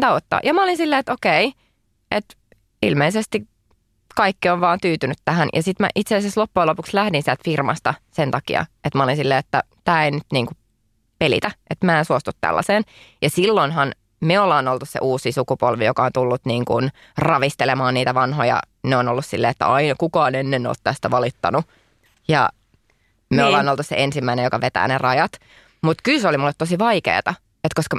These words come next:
Speaker 1: kyllä mä pitkään olin siellä silleen, että no näin nyt on totuttu tekemään. Ja mä söin jotain mun silleen tonnikalaa suoraan purkista sieltä kassan
Speaker 2: Kassan
Speaker 1: takana
Speaker 2: takana.
Speaker 1: ja äkkiä juoksin pissalle ja ajattelin, että näin se vaan niinku kuuluu. Niin oot sä silleen tommosissa tilanteissa, jos sä oot ollut,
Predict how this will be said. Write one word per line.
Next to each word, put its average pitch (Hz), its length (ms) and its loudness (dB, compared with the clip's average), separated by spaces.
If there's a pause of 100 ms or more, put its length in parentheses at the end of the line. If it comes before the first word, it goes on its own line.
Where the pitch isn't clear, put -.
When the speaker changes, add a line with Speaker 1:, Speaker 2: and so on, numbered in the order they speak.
(120)
Speaker 1:
kyllä 190 140 2
mä 151 120 0
pitkään 180 380 -2
olin 170 240 2
siellä 147 180 0
silleen, 147 200 -2
että 147 120 -4
no 180 40 0
näin 156 200 0
nyt 160 160 -4
on 170 100 -2
totuttu 165 400 -4
tekemään. 131 320 0
Ja 123 60 0
mä 131 100 -2
söin 139 200 2
jotain 123 240 2
mun 127 120 -4
silleen 135 340 -2 (300)
tonnikalaa 135 540 2
suoraan 131 340 0
purkista 143 400 -4
sieltä 123 280 0
kassan 131 240 -2
Speaker 2:
Kassan 120 140 0
Speaker 1:
takana 120 240 0
Speaker 2:
takana. 127 140 0
Speaker 1:
ja 127 80 0 (140)
äkkiä 139 240 -6
juoksin 120 360 -2
pissalle 95 480 -2
ja 90 140 0 (840)
ajattelin, 123 440 0
että 131 160 -4
näin 123 160 2
se 143 100 -2
vaan 123 160 2
niinku 127 180 -4
kuuluu. 120 420 0
Niin 143 140 -2
oot 175 260 0
sä 180 100 -4
silleen 156 260 0
tommosissa 160 540 -2
tilanteissa, 139 460 0
jos 143 80 -4
sä 139 100 0
oot 127 120 -2
ollut, 147 420 0